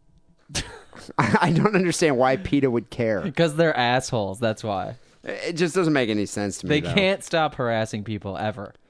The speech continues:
Speaker 1: So Robert Madden here, executed in Texas in nineteen ninety-seven,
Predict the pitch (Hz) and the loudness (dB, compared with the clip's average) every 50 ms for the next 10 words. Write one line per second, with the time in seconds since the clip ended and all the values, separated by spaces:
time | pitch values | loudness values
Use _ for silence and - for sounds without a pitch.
0 | _ - - - - - - - - 185 165 147 139 143 147 160 175 190 196 185 | _ -20 -20 -20 -20 -14 -2 2 2 2 4 4 4 4 4 4 4 4 2 2
1 | 123 117 113 117 123 131 123 127 117 101 98 98 98 87 85 82 80 76 98 - | 2 2 2 4 4 4 4 2 2 0 0 0 -2 -2 -2 -2 -4 -6 -10 -14
2 | - _ - 127 127 - - - - 143 135 127 117 104 - - 135 127 127 123 | -14 _ 0 0 0 0 -2 0 2 2 4 4 2 0 0 0 0 0 0 0
3 | - 117 104 90 104 98 101 104 107 - 117 113 110 104 104 98 92 - - 117 | 0 -2 -2 0 0 0 2 0 0 0 0 0 2 2 2 0 -2 -2 0 0
4 | 110 98 95 92 87 87 | 0 2 0 -2 -2 -4